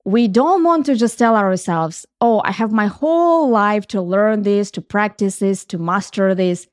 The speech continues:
because then we won't have that extra pressure in a good way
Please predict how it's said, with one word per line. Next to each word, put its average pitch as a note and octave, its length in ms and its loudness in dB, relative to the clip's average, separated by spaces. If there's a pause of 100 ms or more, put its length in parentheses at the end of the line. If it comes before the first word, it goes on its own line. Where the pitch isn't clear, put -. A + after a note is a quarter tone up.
(320)
because B3+ 360 0
then D4+ 420 2 (840)
we A#3+ 160 2
won't C4 400 2
have A#3+ 300 0
that G#3+ 200 0
extra G#3+ 560 -2 (520)
pressure A#3+ 540 0
in A3+ 200 0
a A3 60 0
good G#3+ 260 2
way G3+ 580 0